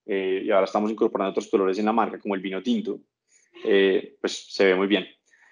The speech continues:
Eh, me están preguntando cómo se llama de nuevo el diseñador, se llama Andrew Wolf. Eh, les voy a escribir el nombre, eh, en este momento. Andrew Wolf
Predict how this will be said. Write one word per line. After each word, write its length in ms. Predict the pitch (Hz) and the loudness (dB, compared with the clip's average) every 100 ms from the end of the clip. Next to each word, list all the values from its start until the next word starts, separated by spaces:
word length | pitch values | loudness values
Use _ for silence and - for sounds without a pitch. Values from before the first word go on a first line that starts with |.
| _ - | _ 0
Eh, 420 | 110 107 104 - | 4 6 4 -4
me 100 | 131 | -6
están 180 | 110 104 | -2 0
preguntando 380 | 127 127 110 113 | 0 2 2 2
cómo 200 | 123 123 | 0 0
se 60 | |
llama 200 | 127 107 | 0 2
de 80 | 113 | 0
nuevo 180 | 104 101 | 0 -2
el 80 | 101 | -2
diseñador, 400 | 113 113 98 113 | -4 -2 0 0
se 60 | |
llama 320 | 113 104 107 _ | 0 0 -2 _
Andrew 540 | 127 127 120 131 117 _ | -2 -2 -2 -4 -6 _
Wolf. 340 | 117 120 87 - _ _ _ _ _ | 2 4 2 -4 _ _ _ _ _
Eh, 840 | 107 98 98 95 95 95 95 95 - - - | -2 0 2 0 0 0 -2 -4 -10 -18 -6
les 160 | 101 | -4
voy 120 | 95 98 | 0 0
a 40 | |
escribir 320 | - 113 101 | 0 0 2
el 120 | 98 | 2
nombre, 480 | 104 104 101 107 - _ _ _ _ _ _ _ _ _ | 0 0 0 -2 -6 _ _ _ _ _ _ _ _ _
eh, 460 | - 95 92 90 87 - _ - | -8 -6 -6 -8 -14 -18 _ -10
en 100 | 101 | -8
este 220 | 95 101 | -6 0
momento. 380 | 107 101 92 - _ _ _ | 0 0 -2 -8 _ _ _
Andrew 300 | - 98 107 | -6 -2 0
Wolf 320 | 110 117 117 | 4 6 6